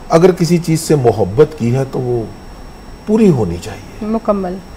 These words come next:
Speaker 1: मुकम्मल होनी चाहिए।
Speaker 2: हम्म, हम्म।
Speaker 1: ये नहीं कि मेरे को सिर्फ लिखने का शौक है, मेरे को मंच पे सिर्फ इसलिए जाना है
Speaker 2: हम्म।
Speaker 1: कि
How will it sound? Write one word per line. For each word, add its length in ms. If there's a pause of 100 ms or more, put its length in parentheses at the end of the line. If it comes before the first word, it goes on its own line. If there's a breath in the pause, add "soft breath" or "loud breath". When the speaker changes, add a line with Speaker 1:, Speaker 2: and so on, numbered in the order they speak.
(140)
Speaker 1:
मुकम्मल 420
होनी 280
चाहिए। 240
Speaker 2:
हम्म, 440
हम्म। 360
Speaker 1:
ये 240
नहीं 320
कि 180
मेरे 280
को 140
सिर्फ 280
लिखने 380
का 140
शौक 380
है, 180
मेरे 260
को 160
मंच 320
पे 200
सिर्फ 300
इसलिए 420
जाना 300
है 380
Speaker 2:
हम्म। 360
Speaker 1:
कि 880